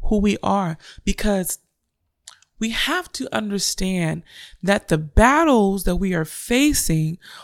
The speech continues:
no matter if they are mentally, no matter if they are relational, no matter if they are in the physical, right? Sometimes we get sidetracked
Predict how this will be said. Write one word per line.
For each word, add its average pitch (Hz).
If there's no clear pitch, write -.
no 233
matter 277
if 220
they 214
are 185
mentally, 220
no 190
matter 208
if 196
they 180
are 160
relational, 202
no 190
matter 214
if 196
they 190
are 185
in 175
the 156
physical, 185
right? 196
Sometimes 233
we 226
get 214
sidetracked 254